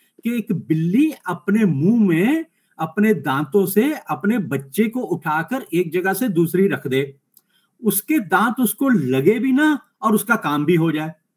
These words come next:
That should be the basic of the taxation।" ये बात आएगी थोड़ा आगे चलकर भी, लेकिन financial management को जो खूब explain किया है,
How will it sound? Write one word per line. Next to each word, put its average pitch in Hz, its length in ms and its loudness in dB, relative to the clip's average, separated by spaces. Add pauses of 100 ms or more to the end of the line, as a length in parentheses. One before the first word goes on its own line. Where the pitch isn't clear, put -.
(680)
That 160 200 0
should 185 260 2
be 185 100 2
the 175 100 2
basic 202 320 -2
of 214 120 -4
the 214 80 -10
taxation।" 254 480 -4 (300)
ये 156 80 0
बात 170 260 0
आएगी 240 280 0
थोड़ा 196 220 0
आगे 151 280 -4
चलकर 139 360 -8
भी, 233 220 0 (300)
लेकिन 190 280 -2
financial 190 540 -2
management 185 460 -2
को 190 340 -4
जो 139 100 -6
खूब 277 320 -2
explain 190 500 -2
किया 165 220 -4
है, 202 280 -4